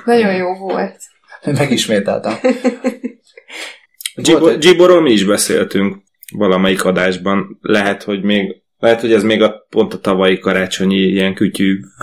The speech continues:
Speaker 3: kütyűs részlegen.
Speaker 2: Lehet. Jibo még twerkelni is tudott, és a Time magazin címlapjára is felkerült. Ennek ellenére
Speaker 3: Mindig a Jibok járnak jól. <laughs>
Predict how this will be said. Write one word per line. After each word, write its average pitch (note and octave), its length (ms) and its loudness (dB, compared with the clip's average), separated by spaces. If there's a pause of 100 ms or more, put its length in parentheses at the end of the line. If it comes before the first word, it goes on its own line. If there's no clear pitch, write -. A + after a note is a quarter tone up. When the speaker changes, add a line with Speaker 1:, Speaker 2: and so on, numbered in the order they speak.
(160)
Speaker 3:
kütyűs - 380 -4
részlegen. F#2+ 540 0
Speaker 2:
Lehet. F2+ 340 -8
Jibo D#3 340 0
még C#3+ 200 -2
twerkelni G2+ 580 0
is G2 140 -4
tudott, C3+ 540 0
és A2 260 -4
a G2+ 160 0
Time G2 340 0
magazin F#2+ 460 -4
címlapjára B2 760 0
is A2 200 -6
felkerült. G#2 720 0 (160)
Ennek G#2+ 340 -2
ellenére G#2 680 0
Speaker 3:
Mindig G#2 380 0
a G2+ 80 2
Jibok F#2+ 360 0
járnak G#2 360 0
jól. C#3 300 4
<laughs> C4 40 -6